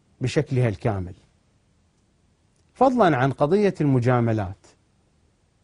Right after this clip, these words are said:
هذه قضية ال-، المجاملات أو قضية مثلًا بعض الأحيان الخوف والتردد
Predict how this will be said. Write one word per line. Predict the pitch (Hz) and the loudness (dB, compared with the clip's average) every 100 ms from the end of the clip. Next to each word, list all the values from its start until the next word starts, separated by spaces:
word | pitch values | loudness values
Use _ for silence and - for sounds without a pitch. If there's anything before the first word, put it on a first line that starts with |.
| _ _ _ _ _ 143 | _ _ _ _ _ 0
هذه | 165 | 2
قضية | 147 139 139 170 139 - | 2 2 4 4 4 2
ال-، | 127 120 113 113 | 0 0 -2 -2
المجاملات | 117 120 113 123 120 123 156 156 139 _ _ _ _ _ _ _ _ _ _ - | -2 0 0 0 2 0 0 0 -4 _ _ _ _ _ _ _ _ _ _ -8
أو | 123 | -6
قضية | 127 123 143 135 117 | -2 0 2 2 0
مثلًا | 120 107 117 117 113 | -4 -2 -2 -2 -2
بعض | 113 113 | -2 -4
الأحيان | 113 110 117 123 120 | -6 -6 -2 -2 -2
الخوف | 101 - 160 147 - 123 | -2 6 8 8 2 -6
والتردد | - 131 139 165 143 127 | -2 2 2 2 0 -2